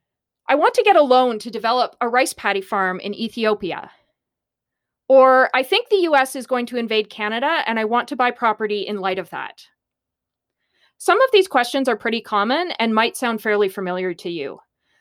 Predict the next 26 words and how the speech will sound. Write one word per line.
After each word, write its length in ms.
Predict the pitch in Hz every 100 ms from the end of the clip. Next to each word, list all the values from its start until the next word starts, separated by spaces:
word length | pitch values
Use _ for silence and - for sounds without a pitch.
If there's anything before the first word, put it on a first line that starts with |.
| -
Some 240 | - 381
of 140 | 480 480
them, 420 | 466 466 466 440 _ _ _
not 300 | - 277 269
so 100 | 294
common. 480 | 262 214 175 113 - - _ _ _ _ _
Those 160 | 311 311
last 320 | 240 262 -
two 100 | 311
questions 680 | - 226 - 294 311 349 -
about 240 | 226 226 220
the 160 | -
Ethiopian 580 | 233 262 247 247 262 202
rice 220 | 170 240
paddy 260 | - 285 285
farm 420 | 302 285 294 302 -
and 140 | 208
how 180 | 233 226
to 80 | 233
plan 280 | 240 226
real 180 | 202 208
estate 420 | 233 - 247 262 -
in 120 | 208
case 280 | - 226 226
of 80 | 208
invasion, 580 | 190 196 233 277 370